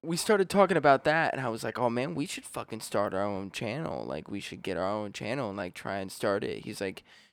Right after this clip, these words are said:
"You know, Fox News started out as, like, a basement fucking thing that somebody just started, and then it ended up,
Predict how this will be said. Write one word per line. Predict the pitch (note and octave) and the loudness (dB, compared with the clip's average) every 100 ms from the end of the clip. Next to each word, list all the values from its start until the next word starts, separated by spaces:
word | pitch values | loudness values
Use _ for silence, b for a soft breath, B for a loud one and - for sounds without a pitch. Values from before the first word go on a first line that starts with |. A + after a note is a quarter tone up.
| - | -10
"You | A#2+ | -6
know, | G#2 | -6
Fox | - A#2+ G#2+ - - | -4 0 0 -2 -4
News | B2+ D3+ G#2+ - | -4 -2 -4 -6
started | - A#2 A2 G2+ | 0 2 2 0
out | G#2 B2+ | 0 0
as, | D2 F#2 | 0 -2
like, | F#2+ F#2 | -6 -6
a | |
basement | F2 E2 G2+ - A2 G#2 D#2+ _ _ _ - | -6 -4 -4 -4 -6 -6 -8 _ _ _ -6
fucking | A#2+ G#2 G#2+ G#2 | -6 -4 -6 -6
thing | - B2+ A#2+ F2 | -6 -6 -4 -8
that | D2 | -8
somebody | - A2 G#2+ G#2 | -6 -4 -2 -4
just | G2+ G2 - | -4 -6 -2
started, | G2 B2 A#2+ F#2+ G2 | 4 4 4 -2 -4
and | F2+ | -4
then | E2+ F#2 | -6 -6
it | D2+ D#2 | -6 -8
ended | G2+ F#2+ | -8 -6
up, | G2 G2+ | -4 -4